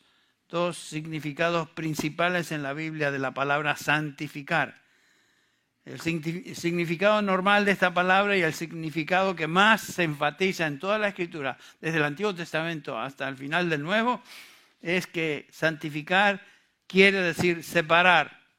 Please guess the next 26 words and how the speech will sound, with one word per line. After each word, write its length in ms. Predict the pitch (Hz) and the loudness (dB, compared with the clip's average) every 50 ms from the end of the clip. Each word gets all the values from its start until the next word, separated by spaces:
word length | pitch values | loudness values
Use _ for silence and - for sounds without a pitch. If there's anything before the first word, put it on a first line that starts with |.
| _ _ _ _ _ _ _ _ _ | _ _ _ _ _ _ _ _ _
apartar 800 | - 156 156 151 170 160 147 139 - 202 208 220 214 220 196 - - - - - _ _ _ _ | -2 0 2 4 4 2 2 2 4 6 8 8 6 6 2 -6 -14 -20 -20 -20 _ _ _ _
para 320 | - 190 226 233 233 226 214 | 6 6 8 8 8 6 6
Dios 420 | 208 196 190 190 190 180 - - _ _ _ - | 4 2 2 2 2 0 -2 -8 _ _ _ -2
y 100 | - 165 | -2 0
para 240 | 151 175 180 175 175 | 2 2 2 4 2
el 80 | 170 139 | 0 0
servicio 560 | 170 160 156 160 185 190 180 - - 175 165 | 0 -2 0 2 2 2 2 0 -2 -2 0
de 160 | 160 156 156 | 0 -2 -2
Dios. 400 | 151 139 139 - - - - _ _ _ _ _ _ _ _ _ _ _ - | -4 -6 -10 -12 -20 -20 -20 _ _ _ _ _ _ _ _ _ _ _ -12
Esa 180 | - 160 160 202 | -8 -4 -2 0
es 80 | 190 | 2
la 80 | 196 190 | 2 2
manera 380 | 190 190 185 185 190 196 190 165 | 2 2 0 2 2 0 0 -2
que 120 | 165 160 | -6 -10
se 120 | - - | -8 -10
utiliza 580 | 170 151 160 156 165 175 180 160 170 160 147 - - - - - _ _ _ - | -10 -8 -6 -2 -2 -2 -2 0 0 -2 -2 -2 -8 -20 -20 -20 _ _ _ -10
esta 260 | 165 156 - 170 156 | -8 -2 0 0 2
palabra. 540 | 160 160 165 175 180 185 180 135 110 - _ _ _ _ _ _ _ _ _ _ _ _ _ _ _ _ _ _ _ _ _ _ _ _ _ _ _ _ _ - _ | 2 2 4 4 4 2 2 -2 -8 -10 _ _ _ _ _ _ _ _ _ _ _ _ _ _ _ _ _ _ _ _ _ _ _ _ _ _ _ _ _ -20 _
En 160 | - 160 151 160 | -4 0 2 2
el 80 | 170 | 2
Antiguo 300 | 170 160 160 202 208 208 | 2 2 2 2 2 2
Testamento 680 | 190 202 180 - 190 190 185 196 214 214 202 - 214 202 | 2 0 2 2 2 2 2 2 2 2 2 2 2 2
este 220 | 196 180 - 190 | 0 0 -4 -4
término 460 | 165 180 190 196 202 196 202 196 185 | 0 0 0 2 2 0 -2 -2 -2
se 80 | 151 175 | -4 -6
usaba 500 | 160 - - 190 190 190 190 190 180 | -6 -2 0 2 4 4 4 2 2